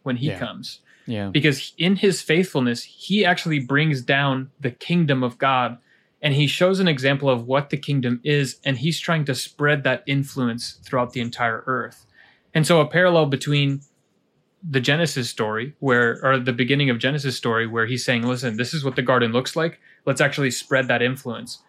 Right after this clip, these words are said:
Speaker 1: And the story
Speaker 2: Mm.
Speaker 1: here where he's saying, "This is Egypt, let's spread that influence." And then when Jesus comes, he says, "Here's the kingdom, let's spread that influence." And it seems
Speaker 2: Wow.
Speaker 1: like in each way, it's less of a, "Let's preach about,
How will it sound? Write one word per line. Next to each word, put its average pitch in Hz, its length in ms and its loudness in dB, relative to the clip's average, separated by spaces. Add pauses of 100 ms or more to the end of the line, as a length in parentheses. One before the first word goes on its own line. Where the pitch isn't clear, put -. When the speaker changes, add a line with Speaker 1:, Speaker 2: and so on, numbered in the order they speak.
(180)
Speaker 1:
And 139 140 0
the 135 60 2
story 139 320 4
Speaker 2:
Mm. 117 40 -6
Speaker 1:
here 190 280 4
where 151 120 4
he's 139 160 2
saying, 131 320 0
"This 139 140 0
is 135 200 -2
Egypt, 139 500 0
let's 139 160 2
spread 143 320 2
that 131 200 0
influence." 127 580 -2 (340)
And 143 120 4
then 147 140 4
when 135 140 4
Jesus 175 280 4
comes, 135 280 0
he 139 80 0
says, 135 240 0
"Here's 151 260 2
the 135 80 -4
kingdom, 131 560 0 (220)
let's 131 180 0
spread 131 300 0
that 123 140 0
influence." 139 680 -6 (420)
And 160 100 2
it 165 80 0
seems 220 260 2
Speaker 2:
Wow. 214 80 6
Speaker 1:
like 165 60 4
in 156 200 0
each 185 260 2
way, 151 460 2
it's 139 260 0
less 160 320 2
of 160 280 0
a, 131 380 2 (360)
"Let's 147 240 4
preach - 440 2
about, 143 420 2